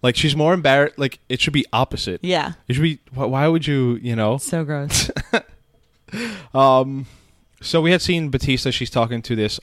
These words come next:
Speaker 1: Oscar, Oscar, Oscar Sota's wife. And he kind of pisses her off at the amount of, like, investigating he's doing, insinuating her husband was a killer, to the point where she's like, "Well, fuck you then. Like, I'm not helping you, whatever."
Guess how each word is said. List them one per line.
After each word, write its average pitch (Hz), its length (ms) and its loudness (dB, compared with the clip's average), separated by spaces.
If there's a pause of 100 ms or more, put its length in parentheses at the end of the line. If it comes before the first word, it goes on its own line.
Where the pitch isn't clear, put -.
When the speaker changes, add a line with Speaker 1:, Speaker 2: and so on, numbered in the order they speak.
Speaker 1:
Oscar, 107 720 -2 (300)
Oscar, - 460 -16 (140)
Oscar 113 440 -8
Sota's 110 600 -10
wife. 104 440 -6 (1800)
And 120 540 2
he 113 80 -10
kind 123 200 2
of 117 120 -2
pisses 120 280 -4
her 120 160 2
off 113 260 4
at 104 100 -6
the 104 100 -2
amount 101 220 0
of, 98 60 -4
like, 101 260 0 (200)
investigating 107 800 -2
he's 98 220 -6
doing, 98 360 -2
insinuating 101 640 -4
her 101 140 -6
husband 104 320 -6
was 98 140 -8
a 104 40 -8
killer, 98 540 -2
to - 100 -14
the 101 80 -8
point 101 220 -4
where 92 80 -8
she's 98 180 -8
like, 92 280 -4
"Well, 95 240 -4 (180)
fuck - 240 -2
you 117 120 2
then. 92 180 0
Like, 92 180 -4
I'm 92 120 -2
not 90 220 -2 (120)
helping 95 280 -8
you, 85 120 -12
whatever." 92 260 -8